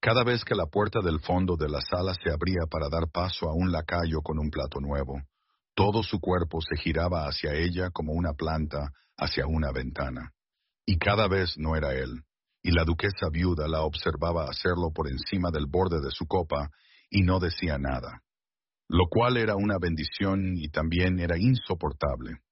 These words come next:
Después, no pudo subir. La noche era demasiado cálida y sus pensamientos demasiado ruidosos.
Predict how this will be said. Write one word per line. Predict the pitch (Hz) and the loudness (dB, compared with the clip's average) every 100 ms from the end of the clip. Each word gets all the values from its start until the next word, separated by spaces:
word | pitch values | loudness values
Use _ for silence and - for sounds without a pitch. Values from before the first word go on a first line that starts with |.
| _ _ _ _ _ | _ _ _ _ _
Después, | 87 87 - 113 135 - - _ _ | 4 4 4 2 2 -6 -18 _ _
no | 90 87 | 2 4
pudo | 92 80 | 2 0
subir. | - 73 71 69 - _ _ _ _ _ | 0 -2 -2 -4 -8 _ _ _ _ _
La | - 80 | 2 4
noche | 87 107 - 90 | 6 4 0 0
era | 85 90 | 2 2
demasiado | 82 80 - 90 85 78 | 2 0 -2 -2 0 0
cálida | - 92 92 85 80 80 - | 0 2 2 0 -2 -6 -4
y | 90 | -2
sus | 82 80 | -2 0
pensamientos | 78 76 71 82 85 85 82 | 0 0 2 2 2 0 0
demasiado | 78 65 - - 80 80 | 0 -2 -4 0 2 2
ruidosos. | 69 67 65 64 - - - | 0 -2 -2 -4 -10 -12 -14